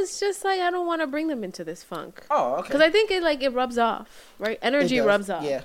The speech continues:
Speaker 2: yeah.
Speaker 1: So, like, I just rather be quiet and to myself and
Speaker 2: And just, like, you know, work through it.
Speaker 1: Yeah. Um, and we'll talk later.
Speaker 2: Gotcha. Yeah.
Speaker 1: Kind of situation. Um,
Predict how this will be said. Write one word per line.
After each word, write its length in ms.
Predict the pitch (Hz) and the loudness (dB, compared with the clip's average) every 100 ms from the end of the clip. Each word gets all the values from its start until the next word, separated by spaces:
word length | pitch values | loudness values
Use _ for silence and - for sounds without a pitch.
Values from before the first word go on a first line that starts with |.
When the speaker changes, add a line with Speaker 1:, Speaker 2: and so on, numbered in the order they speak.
| - - - | -12 -20 -18
Speaker 2:
yeah. 180 | 208 220 | -16 -8
Speaker 1:
So, 200 | 285 277 | -2 2
like, 320 | 269 247 233 | 2 0 -2
I 160 | - 240 | -4 -4
just 180 | 247 247 | -4 -4
rather 160 | 233 | -4
be 100 | 220 | -4
quiet 420 | 214 - 190 190 196 | -8 -4 -2 -2 -6
and 120 | 202 | -10
to 80 | 196 | -8
myself 600 | 196 214 165 170 202 - | -8 -8 -6 -8 -10 -18
and 80 | 156 | -14
Speaker 2:
And 120 | 185 | -10
just, 260 | 180 160 185 | -8 -10 -10
like, 180 | 180 - | -12 -12
you 60 | 101 | -14
know, 160 | 90 85 _ - | -16 -20 _ -14
work 280 | 110 107 | -12 -10
through 160 | - 104 | -10 -12
it. 120 | 104 - - | -12 -16 -8
Speaker 1:
Yeah. 300 | 220 170 202 _ - _ _ - | -6 -6 -8 _ -20 _ _ -10
Um, 760 | 190 180 170 165 151 156 180 202 _ - - _ - - | -8 -6 -8 -10 -14 -18 -18 -20 _ -20 -20 _ -20 -12
and 100 | 190 | -6
we'll 120 | 190 | -6
talk 240 | 190 190 196 | -4 -4 -2
later. 220 | 226 - | -2 -2
Speaker 2:
Gotcha. 240 | 165 - - _ - 101 | -8 -14 -20 _ -20 -20
Yeah. 140 | 110 - - _ _ _ | -20 -20 -20 _ _ _
Speaker 1:
Kind 180 | - 175 | -14 -12
of 80 | 175 | -12
situation. 800 | 175 - 180 170 - - 214 - - _ - - - | -16 -16 -16 -16 -16 -18 -20 -20 -20 _ -20 -20 -16
Um, 880 | 185 190 185 180 175 175 175 165 165 | -10 -8 -6 -8 -10 -12 -14 -18 -20